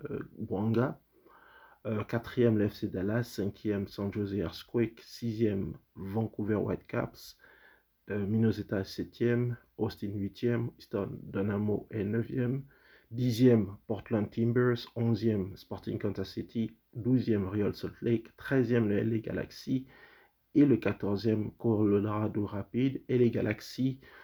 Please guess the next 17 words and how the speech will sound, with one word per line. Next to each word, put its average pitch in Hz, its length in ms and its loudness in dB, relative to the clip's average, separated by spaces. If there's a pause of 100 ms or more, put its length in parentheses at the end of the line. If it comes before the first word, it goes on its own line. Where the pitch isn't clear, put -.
(200)
euh, 98 560 0
qui - 120 -2
a 101 40 2
d'ailleurs 107 300 4
licencié 104 640 -2
plusieurs 101 380 -2
membres 101 180 -2
de 101 80 0
son 104 400 -6
personnel 107 800 -2
parce - 260 -16
que, 113 240 2
ben, - 280 -2 (1040)
en 113 80 -4
particulier 110 420 2
le 107 100 6
président, 107 540 2